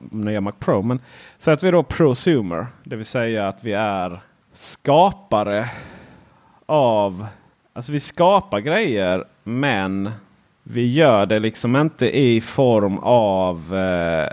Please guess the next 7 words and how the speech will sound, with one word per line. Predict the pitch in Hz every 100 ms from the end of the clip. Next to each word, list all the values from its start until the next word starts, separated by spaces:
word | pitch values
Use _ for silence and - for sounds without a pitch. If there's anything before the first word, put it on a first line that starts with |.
| - _ _ - - - - _ _ _ _ -
hur | 120
ska | 123 143
vi | 143
definiera | 147 - 147 180
upp | 170 - -
det? |
Alltså, | 117 -